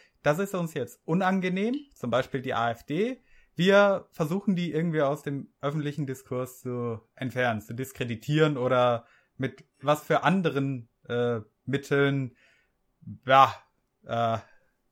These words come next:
zu beschädigen in dem Sinne. Gut, sie machen auch viel, was, womit sie sich selber beschädigen, äh, das darf man g-, gar nicht unerwähnt lassen,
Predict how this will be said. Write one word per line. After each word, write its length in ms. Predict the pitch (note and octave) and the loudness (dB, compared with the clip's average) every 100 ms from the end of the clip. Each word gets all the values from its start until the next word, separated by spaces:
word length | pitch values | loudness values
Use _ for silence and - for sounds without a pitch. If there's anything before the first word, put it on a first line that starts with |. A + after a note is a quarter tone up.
| _ _ _ _ - - | _ _ _ _ -20 -8
zu 480 | - D3+ C#3+ C#3+ _ | 0 2 2 -2 _
beschädigen 540 | B2+ - D3 C#3 B2+ A2+ | -10 -2 0 0 0 -2
in 160 | G#2+ | -4
dem 220 | A2+ A2+ A2 | -4 -4 -2
Sinne. 200 | A2 A2+ | -4 -2
Gut, 180 | D#3 | -2
sie 120 | - C#3 | 0 2
machen 300 | D3 E3 C#3 | 4 4 6
auch 260 | E3 - | 6 4
viel, 440 | - - E3+ E3+ - - - | -4 0 4 4 0 -10 -4
was, 260 | C#3 C#3+ - B2 _ _ | 2 2 0 -16 _ _
womit 400 | - D3+ C#3 D3+ | 0 0 2 0
sie 160 | D#3 C3+ | 0 -2
sich 200 | B2+ C3 | -2 -2
selber 340 | B2 C#3+ E3 D#3 | 2 6 6 6
beschädigen, 680 | D3+ - D#3 D#3+ D#3+ D#3+ - | 4 2 0 2 0 -2 -4
äh, 500 | A#2+ B2 B2 B2 A#2 - _ _ - | -4 0 0 0 -2 -6 _ _ -18
das 200 | A2 - | -12 -4
darf 180 | B2 | -4
man 180 | B2 A#2 | -2 -6
g-, 100 | A2 - _ _ | -8 -16 _ _
gar 160 | A2+ C3 | -6 -4
nicht 200 | B2 - | -6 -2
unerwähnt 580 | D#3 D#3+ D3 D#3 D#3 | 2 2 2 0 -4
lassen, 500 | B2 C#3 - E3 D#3 | -2 -2 -2 -6 -6